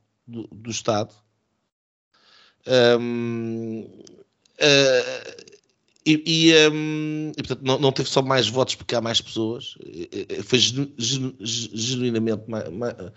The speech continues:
mais participação. Ahm, e como a maior parte dos nossos ouvintes saberão, eh, nos Estados Unidos, e, portanto, e neste regime de primárias, eh, há uma participação,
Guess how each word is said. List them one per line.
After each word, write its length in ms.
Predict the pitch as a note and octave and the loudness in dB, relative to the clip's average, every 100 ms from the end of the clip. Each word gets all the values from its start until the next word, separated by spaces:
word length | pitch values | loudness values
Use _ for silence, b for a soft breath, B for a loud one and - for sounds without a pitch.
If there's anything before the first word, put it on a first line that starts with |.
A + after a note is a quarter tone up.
| B B B - | B B B 4
mais 200 | A#2+ - | 4 4
participação. 920 | A2+ - A2 C3 - - C3+ C3 C3+ B B B B B B B - | 0 -2 -4 -4 -6 -2 0 0 -4 B B B B B B B 4
Ahm, 520 | D#3 D#3 D#3+ D#3+ E3 C#3 | 8 10 8 4 -4 -4
e 80 | |
como 560 | - A3+ G#3 D#3+ C3+ C3 | 0 0 2 2 2 2
a 60 | B2 | 0
maior 260 | B2 B2 | 2 0
parte 300 | A2+ A#2+ A#2 | 4 0 0
dos 140 | A#2 B2+ | -10 -4
nossos 440 | B2 A2 G#2 G2 | -2 -4 -6 0
ouvintes 400 | G#2+ G#2+ G#2+ - | 0 0 -2 0
saberão, 680 | A2 G#2+ A2 A2+ A2+ B2 B2+ b b b b | 0 0 -2 0 -2 -6 -12 b b b b
eh, 600 | - B2 B2 B2 B2+ B2+ B2+ - E2 D2+ D2+ D#2 G#2 | -2 2 4 4 2 0 -4 -14 -20 -20 -20 -18 -18
nos 280 | A#2+ C3+ A#2+ | -10 -2 2
Estados 360 | - C3 C3 A#2+ | 4 4 2 0
Unidos, 400 | B2 B2+ C3 B2+ | -2 0 -2 -6
e, 300 | B2+ C#3+ C3+ | -4 -2 -2
portanto, 240 | A2+ G#2 | -2 -2
e 60 | A#2 | 0
neste 280 | A2 A2 - | 2 0 -2
regime 340 | A2 A#2 A2+ | -2 0 -2
de 100 | A2 | -6
primárias, 960 | - A2+ A#2 B2 B2 B2 B2+ B2 A#2 B2+ | 0 2 4 4 2 4 2 2 -2 -4
eh, 480 | C3 C3 C3 - - | -2 0 0 -2 -2
há 160 | C3 | 2
uma 120 | B2+ | 2
participação, 1300 | A#2 B2 - - G#2+ - A#2+ A#2+ B2 C3 C3 C3 C3 | 0 -4 -6 -8 -6 2 2 2 -2 -8 -10 -10 -10